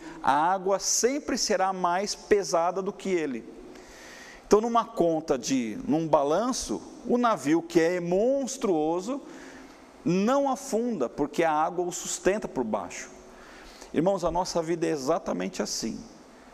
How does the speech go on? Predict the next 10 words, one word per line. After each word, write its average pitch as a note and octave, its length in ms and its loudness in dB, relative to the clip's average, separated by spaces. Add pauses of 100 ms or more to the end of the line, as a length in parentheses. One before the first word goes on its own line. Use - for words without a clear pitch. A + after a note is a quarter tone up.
(320)
Por D#3 120 6
mais F3+ 440 2
que D#3 440 0
nós D3 360 2
nos D3+ 160 -2
consideremos B2 840 0
algo, B2+ 480 0 (180)
ou C3+ 200 4
alguém, A#2+ 560 0 (500)
ou A#2+ 380 0